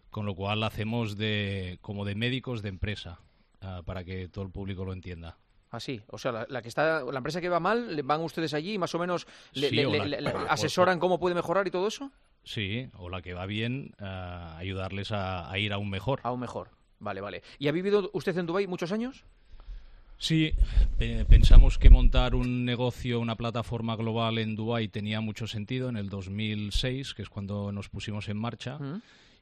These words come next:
Speaker 1: Y, y eso requería, pues, a, a medida que íbamos, eh, em,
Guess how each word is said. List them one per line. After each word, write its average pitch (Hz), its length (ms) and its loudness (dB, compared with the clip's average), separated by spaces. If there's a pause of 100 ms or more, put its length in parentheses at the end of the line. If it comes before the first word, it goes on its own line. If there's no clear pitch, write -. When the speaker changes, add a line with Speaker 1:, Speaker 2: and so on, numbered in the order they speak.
(160)
Speaker 1:
Y, 104 880 -4
y 95 400 -8
eso 98 220 -6
requería, 101 480 -4
pues, 101 420 -6
a, 92 380 -8
a 95 40 -10
medida 101 260 -2
que 98 100 -8
íbamos, 107 320 -4
eh, 110 160 -10
em, 101 440 -10